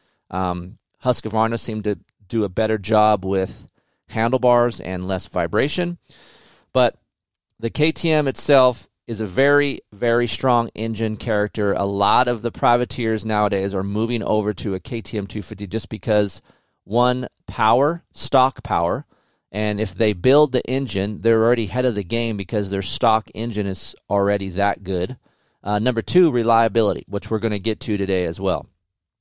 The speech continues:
We spent, uh, about eighty-eight hours on a twenty-one K T M two fifty S X F. My son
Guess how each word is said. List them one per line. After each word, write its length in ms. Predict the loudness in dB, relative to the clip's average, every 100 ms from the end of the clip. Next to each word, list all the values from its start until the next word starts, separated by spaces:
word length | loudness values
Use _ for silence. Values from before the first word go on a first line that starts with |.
| _ _ _ _
We 120 | -8 -6
spent, 420 | -2 -2 -2 -2
uh, 140 | -2
about 240 | 0 0 0
eighty-eight 540 | -4 -4 -4 -4 -4 -4
hours 720 | 0 2 4 0 -4 -10 -14 _ _ _ _ _
on 100 | -6
a 60 | -4
twenty-one 540 | -2 -2 0 0 -2
K 180 | -4 -6
T 140 | -4
M 80 | -6
two 160 | -6 -6
fifty 260 | -4 -4
S 160 | -4 -4
X 180 | -4 0
F. 280 | 0 0 -4
My 120 | -6
son 480 | -4 -2 0 -2